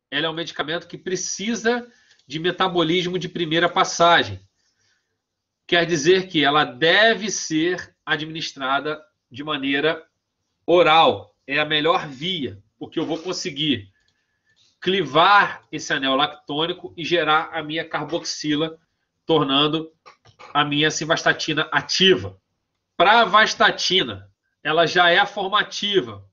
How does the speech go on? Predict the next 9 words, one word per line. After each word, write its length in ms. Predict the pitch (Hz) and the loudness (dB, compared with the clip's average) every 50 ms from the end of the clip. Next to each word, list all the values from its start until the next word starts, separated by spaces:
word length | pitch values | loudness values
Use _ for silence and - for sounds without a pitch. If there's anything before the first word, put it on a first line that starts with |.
| _ | _
Por 220 | - 220 190 - - | -12 -12 -12 -12 -10
quê, 240 | - 214 208 208 | -8 -4 -2 -2
Bruno? 560 | 170 147 160 165 165 151 127 104 98 92 _ _ | -2 -2 -2 -2 -2 -2 -4 -6 -10 -16 _ _
Ó, 320 | _ 151 160 165 165 - - - | _ 0 0 2 2 0 -2 -4
ela 180 | 139 143 143 | -4 -4 -2
já 160 | 131 151 165 | 0 0 -2
tem 320 | 160 - - 165 170 185 185 | -2 -2 -6 -6 -4 -2 -2
a 80 | 180 | -2
carboxila. 1000 | 170 - - 202 190 185 165 185 196 190 - - - - 190 185 160 131 98 98 | -2 -2 -2 -2 -2 -2 -4 -4 -6 -6 -6 -12 -10 -2 -2 0 0 -2 -4 -10